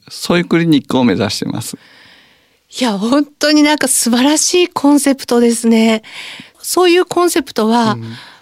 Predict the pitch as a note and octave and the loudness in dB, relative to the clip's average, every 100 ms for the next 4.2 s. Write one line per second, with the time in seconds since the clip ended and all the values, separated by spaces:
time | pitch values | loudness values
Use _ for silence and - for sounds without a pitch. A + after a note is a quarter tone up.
0 | _ - - D4 D4+ C#4 A3 A#3+ C4 C#4 | _ -10 -2 0 2 2 2 2 2 2
1 | C#4+ D#4 D4 C4 G#3 G#3 C4 D4 D4+ D#4 | -2 0 0 0 -4 0 2 4 2 0
2 | D4 D#4 C#4+ C#4+ F#3+ G3 A#3 A#3+ B3 A#3+ | 0 2 4 4 2 2 2 2 2 0
3 | A#3+ - A#3 A#3 G#3+ F#3+ F#3+ E3+ E3+ - | -4 -2 2 2 2 -2 -4 -8 -10 -10
4 | G#3 | -10